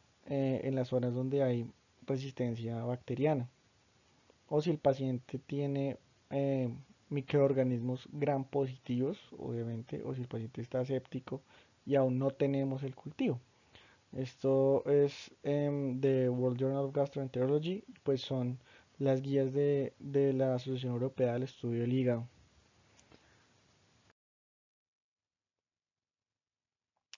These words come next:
Entonces, eh, básicamente el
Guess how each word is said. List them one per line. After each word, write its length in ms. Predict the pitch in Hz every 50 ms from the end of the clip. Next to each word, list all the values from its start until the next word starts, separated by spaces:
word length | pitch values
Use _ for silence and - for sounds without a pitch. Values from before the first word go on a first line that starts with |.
| _ -
Entonces, 720 | 147 139 131 - 143 143 139 135 131 139 147 156 - - - -
eh, 340 | 156 160 165 165 165 160 151
básicamente 960 | 143 139 135 131 135 135 - 160 160 156 139 131 123 - - 135 135 131 - -
el 560 | - 151 156 156 156 151 147 139 123 120 135